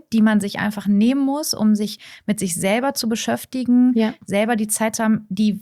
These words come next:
Speaker 1: die hatte er nicht. Und die ha-, die hat er dann quasi geschenkt bekommen, jetzt irgendwie im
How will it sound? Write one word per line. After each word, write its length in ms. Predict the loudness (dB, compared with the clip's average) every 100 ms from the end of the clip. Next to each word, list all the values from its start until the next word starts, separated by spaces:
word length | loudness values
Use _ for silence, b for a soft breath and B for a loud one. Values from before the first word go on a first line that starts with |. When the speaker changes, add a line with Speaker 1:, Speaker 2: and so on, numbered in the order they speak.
| -10
Speaker 1:
die 220 | -4 -4 -2
hatte 340 | -6 -4 -2
er 140 | 0
nicht. 420 | 0 -2 -6 -10 B B _ _
Und 220 | 2 2
die 120 | 0
ha-, 140 | -2 -6
die 220 | -4 -4
hat 220 | -4 -8 -2
er 120 | -2
dann 220 | 0 0
quasi 400 | 0 0 0 0
geschenkt 460 | -2 -4 0 0 -2
bekommen, 500 | -10 -4 0 2 2
jetzt 300 | 2 0 -2
irgendwie 340 | 0 0 0
im 320 | -2 0 0